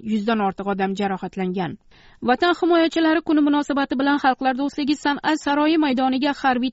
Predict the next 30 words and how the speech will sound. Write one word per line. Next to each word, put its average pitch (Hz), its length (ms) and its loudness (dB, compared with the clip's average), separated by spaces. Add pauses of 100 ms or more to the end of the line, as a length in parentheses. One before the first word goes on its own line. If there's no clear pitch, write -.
texnika 269 420 -2
ko'rgazmasiga 269 760 0
olib 247 200 0
chiqilgan 269 380 0 (440)
Milliy 269 360 4
gvardiya 277 360 0 (120)
yengil 285 320 2 (100)
zirhli 262 260 -2 (100)
texnikasining 262 640 -2 (140)
o'n 285 140 4
uchinchi 277 380 0
yanvar 269 280 2 (100)
kuni 269 160 0 (120)
kechki - 320 -6
soat 254 220 2 (240)
yigirma 285 340 4
ikki - 220 0 (260)
yigirmalarda 285 560 2 (120)
yonib 254 300 0
ketishiga 269 420 -2 (180)
salon 254 320 2
qismidagi 262 500 -2
qisqa - 300 -4
tutashuv 262 380 -4 (100)
sabab 196 360 0
bo'lgan. 202 320 0 (400)
Bu 240 140 0
haqda - 300 0 (200)
Milliy 247 280 2
gvardiyaning 233 520 0